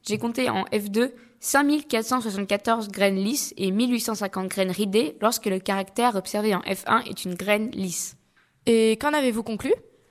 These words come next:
Speaker 1: J'en ai conclu que l'hybride de F un réunit les deux traits, donc les deux caractères. Ceux-ci sont transmis aux descendants de manière séparée. J'en conçois que chaque trait est représenté par un support concrètement transmis à la descendance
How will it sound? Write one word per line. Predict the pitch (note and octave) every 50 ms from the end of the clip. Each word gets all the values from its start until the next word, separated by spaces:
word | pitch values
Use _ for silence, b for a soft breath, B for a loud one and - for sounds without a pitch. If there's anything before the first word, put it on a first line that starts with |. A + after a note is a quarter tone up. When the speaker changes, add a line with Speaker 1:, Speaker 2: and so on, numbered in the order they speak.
| b b b b b
Speaker 1:
J'en | b - C4 D#4
ai | D#4 D4+
conclu | - C4 C4 - - C#4+
que | - F#3
l'hybride | F3 F#3 G#3 B3 A3 A#3 A#3 C4 B3 - - F#3
de | F3 F3
F | - - G#3+ G#3 - -
un | - A#3+ B3+ -
réunit | A#3 G3 G3 G3+ G#3 A3 A#3+ G#3+
les | F3+ E3+
deux | F3 G3+ A3
traits, | - - G#3 G#3 D4
donc | G#3 F#3+ D#3+ -
les | - E3+
deux | F#3+ A3
caractères. | A3 - E3+ D#3+ D#3+ - - G3 B3+ D#4 - b b b b b b b b b b
Ceux-ci | b - C4+ C#4 C#4 - E4
sont | D#4 - A3 G3
transmis | - - A3+ A#3+ - C#4+ C#4 D4 C#4 C#4+
aux | F3+ F3+
descendants | F3 F#3 G3+ C#4 C#4 - C#4 B3 A3+ G3+ G#3 A3+ C4+
de | A#3+ G3+ F#3+
manière | F#3+ F#3 F#3 F#3 F#3 F#3+ F#3+
séparée. | - - C4+ B3+ A3 F#3+ F3+ E3+ E3 - - _ _ _ _ _ _ _ _ _ _ _ _ _ _
J'en | - G#3+ C4 C4
conçois | C4 B3 A3+ - - C4+ C4 D4
que | - - A3 G3+
chaque | - - - C#4+ - -
trait | - - C#4 C#4+ - - -
est | - G3 F#3+
représenté | G#3+ G#3+ - A3+ G#3+ A3+ A3+ A3 - C4
par | B3+ - F#3 F3+
un | F3+ F3+
support | - - - D4 C4 - G#3 G3+ G#3 - - - - _
concrètement | - C4 - - A#3+ - - C4 C4+
transmis | - - G#3+ G3+ - - A#3+ C4+ - -
à | - F3+
la | E3 E3+
descendance | E3+ G3+ A3 - G3+ F#3+ F#3 G3 A3 B3+ - -